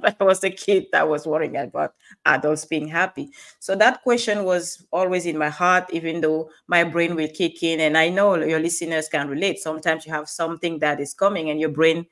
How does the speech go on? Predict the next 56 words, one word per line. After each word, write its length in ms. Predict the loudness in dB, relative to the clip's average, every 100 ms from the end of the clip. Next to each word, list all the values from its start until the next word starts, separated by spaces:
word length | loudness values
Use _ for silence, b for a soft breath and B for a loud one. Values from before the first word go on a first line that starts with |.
| _ _ _ _
try 220 | 0 2 2
to 140 | -2
make 200 | -6 -4
it 80 | -2
make 180 | -2 -4
sense. 340 | -4 -4 -4
So 100 | -6
bring 280 | -2 0 2
you 320 | 0 -2 -4 _ _ -2
valid 360 | 4 6 6
reasons 380 | 2 -4 -4 -6 -8
to 60 |
not 120 | -6
even 160 | -4 -6
pursue 440 | -8 -10 -6 -2 0
it. 160 | -2 b b b
And, 240 | -2 2 2
uh, 240 | 2 0 -6 _ -2
my 160 | 0
brain 260 | 4 4 2
will 120 | 0
tell 260 | 2 2 2
me, 180 | 0 -6
"Christelle, 360 | -8 0 2 2
you 80 | 0
don't 160 | -2
even 180 | -2 -2
know 140 | -2
them. 200 | -4 -6
Why 180 | -4 -4
do 80 | -4
you 120 | -8
care?" 300 | -6 -8 -8 _ _ _ _ _ _
So 180 | 2 4
I 40 |
will 100 | 4
try 240 | 4 4 4
to 120 | 2
move 240 | 0 0 2
on. 320 | 0 0 -6 b b b b b
And 180 | 8 8
then 140 | 10
I 100 | 8
grew 240 | 8 6 8
up 240 | 8 4
with 160 | -2 4
that 340 | 4 4 0
question 380 | -2 0 2 2
always 300 | 4 2 0
in 100 | -4
the 80 | 0
back 260 | 2 2
of 120 | -2 -4
my 100 | -4
mind. 440 | 0 2 0 -2
And 300 | -2 -4 -6